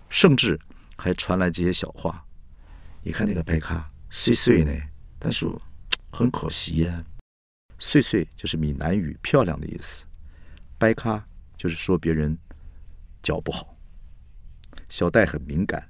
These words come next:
脸上甜美的笑容瞬间消失，僵硬了一下。小强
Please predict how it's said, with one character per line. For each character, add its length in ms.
脸 160
上 220
甜 240
美 100
的 100
笑 160
容 260
瞬 240
间 200
消 200
失， 240
僵 280
硬 160
了 80
一 120
下。 240
小 160
强 240